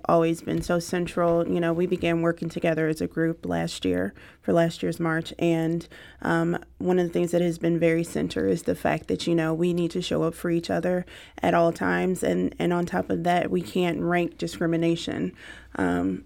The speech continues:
and see who's more discriminated or who, um, whose discrimination is, is more painful. We need to show up for everybody. Um, and so that's what we've been encouraging women to do and what we've kept central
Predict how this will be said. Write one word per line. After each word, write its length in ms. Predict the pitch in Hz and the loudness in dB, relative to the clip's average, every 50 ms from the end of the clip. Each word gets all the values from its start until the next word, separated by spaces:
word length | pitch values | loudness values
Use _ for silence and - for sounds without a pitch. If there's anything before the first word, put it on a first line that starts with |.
| - - | -4 -2
and 240 | 180 175 175 175 175 | 0 0 0 0 -2
see 280 | - - 180 175 170 | -2 0 0 0 0
who's 340 | 170 - 180 175 170 165 - | 0 0 0 0 0 0 0
more 240 | 175 170 170 170 165 | 0 2 4 4 2
discriminated 760 | 160 165 - - 175 170 170 170 170 170 170 170 170 160 165 | 2 0 -2 -2 -2 0 0 2 2 4 4 2 2 2 0
or 120 | 165 170 | 0 0
who, 440 | 165 165 185 175 175 175 170 170 170 - - - - - - - | 0 0 0 2 2 2 0 0 -2 -4 -10 -20 -20 -18 -10 -2
um, 380 | - 170 165 160 160 160 175 - - 190 | 0 2 2 2 2 0 -2 -2 0 2
whose 200 | 185 190 185 180 | 4 4 4 4
discrimination 800 | - 170 170 - - 180 170 175 170 170 170 170 - - 165 165 | 2 -2 -2 0 0 2 2 4 4 4 2 2 2 0 0 2
is, 240 | 160 165 160 170 - - | 2 0 0 -2 -2 0
is 260 | 156 156 160 170 185 | 0 0 0 0 0
more 220 | 170 170 170 170 | 0 2 2 0
painful. 560 | 170 - - 180 175 175 170 - 185 180 180 | -2 -2 -4 -2 -2 -2 -2 -2 0 0 0
We 260 | 170 180 180 175 175 180 | 0 0 0 0 0 0
need 220 | 175 175 175 170 | 0 -2 -2 -2
to 100 | 180 170 | -2 -4
show 220 | 170 - 175 175 160 | -2 -2 0 0 0
up 120 | 180 175 | -2 -2
for 120 | - - 139 | 0 0 0
everybody. 760 | - 151 156 160 160 156 - - - - - - 151 - - - - - - - - - - | 0 0 0 0 0 0 0 -2 -2 -2 -2 -4 -4 -4 -6 -10 -20 -20 -20 -20 -20 -12 -6
Um, 540 | - 92 87 90 87 85 82 - - - - _ - - | -2 0 0 2 0 0 -2 -2 -4 -6 -10 _ -10 -4
and 160 | - 175 175 | -2 -2 0
so 160 | - - 175 170 | 2 4 4 4
that's 240 | 170 156 165 - | 4 2 0 0
what 120 | - 185 175 | -2 -2 0
we've 160 | 170 170 - | 0 -2 0
been 120 | 151 160 | -2 -2
encouraging 540 | 170 170 170 - 175 170 170 165 165 165 165 | -2 -2 -2 -2 -2 0 0 0 -2 -2 0
women 280 | 165 165 165 165 165 165 | 0 0 2 2 0 0
to 120 | - - 160 | -2 -2 0
do 300 | 165 160 160 165 165 165 | 2 2 4 4 2 2
and 180 | 160 160 160 | 0 0 0
what 100 | 160 - - | 0 0 0
we've 180 | 160 160 160 - | -2 -2 -2 -2
kept 220 | - - - - | -4 -4 -4 -4
central 520 | - 165 160 165 - - 156 160 165 - | -4 -2 -2 -2 -2 -2 -2 -4 -4 -6